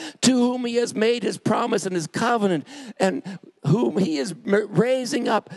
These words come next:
to beauty until he brings her to himself at the last day. Marriage is a mirror of new creation. That's why quit being so flippant about marriage.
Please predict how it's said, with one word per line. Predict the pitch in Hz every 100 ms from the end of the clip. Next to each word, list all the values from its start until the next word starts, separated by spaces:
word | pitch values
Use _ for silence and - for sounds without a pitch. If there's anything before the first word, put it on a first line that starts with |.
| -
to | 202
beauty | 160 - 226 233 208
until | 156 165 220 214
he |
brings | 160 185 226 254
her | 226
to | 185
himself | 202 185 202 180 -
at |
the | 175
last | 165 156 147 - -
day. | 165 160 - - - 208 175 _ 151
Marriage | 202 233 226 214
is | 208
a | 220
mirror | 202 208 247 233 214
of | 233 196
new | 196 202
creation. | - 180 202 202 156 143 - 220
That's | - - -
why | 202 196 180 - - -
quit | 254 285 226
being | 233 247
so | 220 247
flippant | - - 233 - 247 214
about | 196 202 214 196
marriage. | 214 262 247 180 -